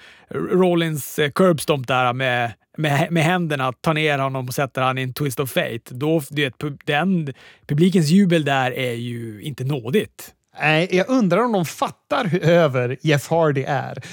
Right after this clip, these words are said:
Speaker 2: Och jag förstår inte hur han kan <laughs> fortsätta bli det hela tiden när han används så dåligt. Han är ju, han är så otroligt över, men de gör allt för att det inte ska vara så, typ.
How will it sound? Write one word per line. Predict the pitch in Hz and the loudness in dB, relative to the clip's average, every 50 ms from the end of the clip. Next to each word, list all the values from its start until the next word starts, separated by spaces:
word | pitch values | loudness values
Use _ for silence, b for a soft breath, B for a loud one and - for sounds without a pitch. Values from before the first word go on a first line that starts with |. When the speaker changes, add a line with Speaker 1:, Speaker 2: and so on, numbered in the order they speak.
| 147 B | -2 B
Speaker 2:
Och | 180 | 0
jag | 160 226 180 | 0 0 -2
förstår | - 302 - - 277 285 277 254 | -2 -4 -4 -4 -2 -2 0 0
inte | 208 - 180 | 0 0 0
hur | 165 180 | 2 2
han | 180 175 165 | 2 2 2
kan | - 165 - - 214 | 0 -2 -2 -2 -6
<laughs> | - | -6
fortsätta | - - - 254 208 151 - - 196 165 - - 160 | -6 -4 -2 0 0 0 0 2 0 0 0 0 -2
bli | 151 143 131 165 247 359 359 262 165 | 0 0 0 -2 -2 -2 -2 -2 0
det | 135 127 | 2 2
hela | 131 135 131 127 131 | 2 4 4 2 2
tiden | 131 - 139 131 139 139 B B B 175 B | 0 0 -2 -2 -2 -4 B B B -6 B
när | - 160 | 2 2
han | 147 147 175 - 214 - | 2 2 0 -2 -2 -2
används | - 160 151 135 175 160 190 302 302 175 147 127 - | 0 -2 0 0 0 0 2 2 2 2 2 0 -2
så | - 143 | -4 -4
dåligt. | 120 190 165 - 233 196 156 143 160 240 277 175 127 123 123 - B B B 185 151 | -6 -6 -2 -2 0 0 2 0 0 0 0 -2 -2 -4 -6 -10 B B B -14 -10
Han | B - - 226 226 - | B -2 0 0 0 2
är | - 202 233 240 240 240 | 2 4 4 6 6 6
ju, | 226 196 175 156 147 139 123 b b b b b b b b b b b _ - | 6 6 6 6 6 4 2 b b b b b b b b b b b _ -2
han | 147 156 220 214 202 - | 0 0 0 0 0 0
är | - 208 208 196 | 2 2 2 2
så | - - | 0 -4
otroligt | - - 202 - 208 214 240 233 208 180 175 - - 190 | -4 -4 -2 -2 -2 0 0 0 0 0 -2 -2 0 2
över, | 180 190 190 175 165 143 131 123 135 139 151 - - | 4 4 4 4 2 0 0 -2 -2 -4 -6 -8 -6
men | - 156 180 | -2 0 2
de | 175 180 175 175 190 180 - _ - 190 180 _ - | 2 2 0 0 -4 -12 -18 _ -16 -16 -10 _ -2
gör | 202 - - | -2 0 0
allt | - 190 254 254 185 - - | 2 0 2 0 0 -4 -6
för | - - 170 | -6 -2 -2
att | 160 - _ | -2 -2 _
det | - 156 139 175 | -8 -2 0 0
inte | 180 151 - | 0 -2 -4
ska | 139 - 165 | -4 -2 0
vara | 143 185 196 175 156 147 185 - - 190 | 0 2 2 2 2 2 0 0 -2 -4
så, | - - - | -6 -6 -10
typ. | - - - - | -12 -16 -16 -18